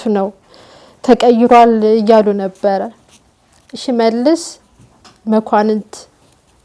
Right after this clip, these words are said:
መሸሻ ነው የሚለው የትክክለኛ አባቱ። በእንጀራ፣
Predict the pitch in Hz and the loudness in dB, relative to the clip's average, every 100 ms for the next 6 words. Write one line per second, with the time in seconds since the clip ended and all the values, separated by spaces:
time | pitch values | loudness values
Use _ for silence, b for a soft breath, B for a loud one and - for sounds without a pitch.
0 | _ - 226 220 214 - 214 190 196 196 | _ -4 -4 0 -2 -2 -6 -6 -6 -4
1 | 185 190 190 208 202 - - 214 202 196 | -4 -2 -2 0 -2 -6 -4 -2 0 -2
2 | 208 - 220 - 220 220 226 226 | -6 -6 -6 -4 0 2 4 4